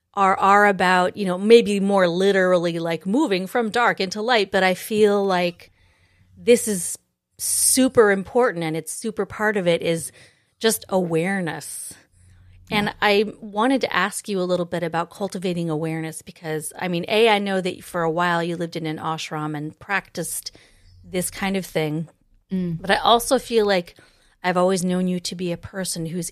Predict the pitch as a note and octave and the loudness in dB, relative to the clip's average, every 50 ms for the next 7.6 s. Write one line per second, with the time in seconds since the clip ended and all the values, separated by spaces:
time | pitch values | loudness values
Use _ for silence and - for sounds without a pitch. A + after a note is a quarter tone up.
0 | - - A3 A3+ G#3+ G#3 - - A#3 B3+ - - - - F#3+ F3 E3+ E3+ E3+ E3 | -10 -6 -2 -2 -2 0 0 -2 -2 -4 -4 -6 -4 -2 -2 0 0 0 -2 -2
1 | F3 - _ _ _ _ _ _ _ _ _ _ _ _ - - - - - A3+ | -6 -12 _ _ _ _ _ _ _ _ _ _ _ _ -20 -20 -18 -8 -2 0
2 | G#3+ G#3+ G#3 G#3 G3+ G3+ G3 G3 G3 G3+ - - - - A3 G#3+ A3 A3+ G#3 G3+ | 0 2 2 0 0 0 -2 -2 -2 -4 -6 -8 -4 -2 -2 -2 -2 -2 -4 -2
3 | F#3+ F#3 F#3 F#3 F#3 - - - _ _ _ _ _ _ _ _ _ _ _ - | -2 -4 -4 -6 -8 -10 -14 -14 _ _ _ _ _ _ _ _ _ _ _ -2
4 | G#3 A3+ - - - - B3 B3 A#3+ B3 A3 A#3 A#3+ A#3+ A#3+ A#3 - A#3 G3+ - | -2 -2 -2 -2 -2 0 0 2 2 0 0 -2 -2 -4 -4 -4 -4 -6 -6 -6
5 | A#3 G3 F3 D#3+ D#3+ - - - G#3+ A3 G3+ - A3+ G3+ G3+ G#3 G3+ F#3 G3+ G3+ | -6 -4 -4 -4 -4 -6 -6 -6 -4 -4 -4 -2 -2 -2 0 -2 -2 -2 -2 -2
6 | G3+ - F3 F3 D#3+ D#3+ E3+ F3+ F#3+ G3+ G#3 G#3+ G#3 G3+ G3 G3 G3 G3+ G3 F#3+ | -2 -2 -2 -2 -4 -2 -2 -2 -2 -2 -2 -2 -2 -2 -2 -2 -2 -2 -2 -2
7 | - - F#3 F3 E3+ E3 E3 D#3+ - - _ | -4 -4 -2 -2 -2 -2 -4 -4 -6 -8 _